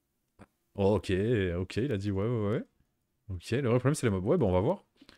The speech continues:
Qui d'autre veut, veut venir tester ? Modu deux cents.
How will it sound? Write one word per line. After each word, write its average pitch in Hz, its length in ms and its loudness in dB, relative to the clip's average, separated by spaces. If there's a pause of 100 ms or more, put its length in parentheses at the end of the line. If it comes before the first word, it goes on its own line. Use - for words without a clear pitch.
(280)
Qui - 100 0
d'autre 180 180 10
veut, 147 180 6
veut 123 160 4
venir 131 200 4
tester ? 117 460 -2
Modu 123 260 2
deux 135 140 4
cents. 95 200 -4